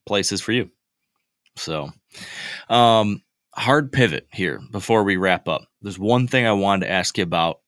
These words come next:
about last year and something I thought it'd be kind of fun to talk about here for a few minutes, which is one of our guilty pleasures, Tony, which is reading. We both do a lot of reading. Um, and I never get to do podcasts where I get to talk about books. <laughs>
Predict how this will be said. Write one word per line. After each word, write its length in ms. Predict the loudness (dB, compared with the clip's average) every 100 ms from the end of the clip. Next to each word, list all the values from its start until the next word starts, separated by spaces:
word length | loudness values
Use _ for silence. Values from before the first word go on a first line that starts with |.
| _
about 280 | -4 0 0
last 400 | 0 -2 -2 -6
year 240 | -6 -6 -10 _ _ _ _ _ -8
and 120 | -4
something 240 | -2 0
I 80 | 0
thought 180 | 0 0
it'd 120 | 0
be 200 | -2 -2 -6 _ -6
kind 160 | -4 -2
of 60 |
fun 200 | -2 -4
to 40 | -2
talk 260 | -2 -2
about 180 | -2 -6
here 160 | -4 -6
for 120 | -8
a 40 |
few 180 | -8 -4
minutes, 360 | -4 -4 -6 -10 -12 -18 -16 -16 -8
which 280 | 0 2 2
is 260 | 2 2 0
one 220 | 0 0
of 160 | 2 4
our 180 | 2
guilty 360 | 2 -2 -2 -6
pleasures, 720 | -4 0 0 -2 -4 -6 -8
Tony, 360 | -4 -2 -2 -2
which 240 | -4 -4
is 160 | -6 -8
reading. 640 | -4 0 0 0 -4 -10 _ _ -8
We 100 | -4
both 340 | 0 0 0
do 140 | -2 0
a 40 |
lot 220 | 2 2
of 80 | 2
reading. 480 | 0 -2 -2 -6 -12 _ -2
Um, 580 | 2 4 2 0 -4 -10 _ _ _ _ _ _ _ _
and 120 | 0
I 60 | 0
never 400 | 2 2 2 0
get 160 | -2 -4
to 40 |
do 100 | -4
podcasts 560 | 0 0 0 0 -2 -2
where 80 | -4
I 40 |
get 100 | -4
to 60 | -4
talk 200 | -4 -4
about 140 | -6 -6
books. 400 | -6 -4 -6 -6
<laughs> 40 | -8